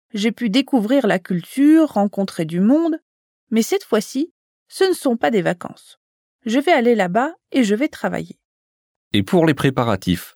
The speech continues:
Speaker 2: qu'est-ce que tu as dû faire avant d'aller en Inde ?
Speaker 1: Alors j'ai dû demander un visa, c'est la première chose que j'ai faite. Et puis j'ai réservé un billet d'avion.
Speaker 2: Je vois. Et tu penses prendre des médicaments avec toi ?
Speaker 1: Oui,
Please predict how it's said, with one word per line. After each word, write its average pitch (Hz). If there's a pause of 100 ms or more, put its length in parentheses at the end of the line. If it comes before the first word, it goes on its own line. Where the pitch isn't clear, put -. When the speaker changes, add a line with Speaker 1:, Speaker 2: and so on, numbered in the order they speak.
(160)
Speaker 2:
qu'est-ce 147
que -
tu 117
as 104
dû 104
faire 127
avant 101
d'aller 104
en 98
Inde ? 82 (360)
Speaker 1:
Alors 311
j'ai 262
dû 240
demander 262
un 190
visa, 196 (340)
c'est -
la 240
première 330
chose 339
que -
j'ai 226
faite. - (760)
Et 202
puis 320
j'ai 240
réservé 196
un 269
billet 196
d'avion. 220 (680)
Speaker 2:
Je 95
vois. 98 (400)
Et 107
tu 110
penses 113
prendre 110
des 104
médicaments 107
avec 101
toi ? 139 (440)
Speaker 1:
Oui, 311